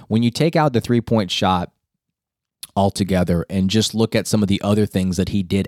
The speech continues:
add to his game in terms of being a pick and roll player, which was a little bit minor compared to maybe him getting into the paint, driving. He upped his drives tremendously this past season.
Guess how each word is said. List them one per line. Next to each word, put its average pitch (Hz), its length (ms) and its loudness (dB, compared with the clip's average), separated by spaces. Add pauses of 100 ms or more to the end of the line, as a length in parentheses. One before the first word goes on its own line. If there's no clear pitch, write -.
add 92 260 -2
to 90 140 0
his 85 200 0
game 85 460 -2 (500)
in 98 160 -2
terms 110 520 0
of 92 340 2 (160)
being 101 300 2
a 92 100 -2
pick - 300 -2
and 95 120 2
roll 101 200 2
player, 120 480 -2 (480)
which 110 240 -4
was 107 120 0
a 113 60 2
little 135 140 0
bit 110 120 0
minor 101 380 2
compared 95 480 -2
to 98 260 -2
maybe 98 380 -2
him 98 320 -2
getting 98 400 -2
into 113 220 0
the 98 80 -2
paint, 101 440 -2 (420)
driving. 104 680 0 (540)
He - 320 -6
upped - 240 0
his 110 160 0
drives 98 500 2
tremendously 98 880 -2
this 98 120 -6
past 95 320 -2
season. 101 480 0